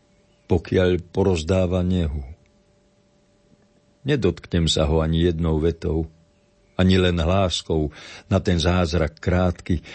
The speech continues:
iba si vezmem jeden z jeho kvetov, privoniam k nemu, vrátim mu ho z piatky. Zavše sa menia svetlá semaforu. Ale kým niekto pod tým svetlom stojí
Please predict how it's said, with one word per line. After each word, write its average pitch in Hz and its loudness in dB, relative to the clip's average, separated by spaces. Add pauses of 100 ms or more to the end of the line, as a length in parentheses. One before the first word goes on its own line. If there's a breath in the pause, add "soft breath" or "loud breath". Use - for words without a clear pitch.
(180 loud breath)
iba 110 4
si - -2
vezmem 98 0
jeden 101 -2
z 90 -4
jeho 92 -2
kvetov, 76 -4 (240 loud breath)
privoniam 104 2
k 110 -4
nemu, 123 -4 (560 loud breath)
vrátim 107 0
mu 110 0
ho 98 0 (400)
z - -6
piatky. - -2 (1900)
Zavše 98 0
sa 85 -4
menia 73 -2
svetlá 73 -4
semaforu. 73 -4 (1400 soft breath)
Ale 92 6
kým 92 2
niekto 95 0
pod - -8
tým 82 0
svetlom 85 -2
stojí 87 0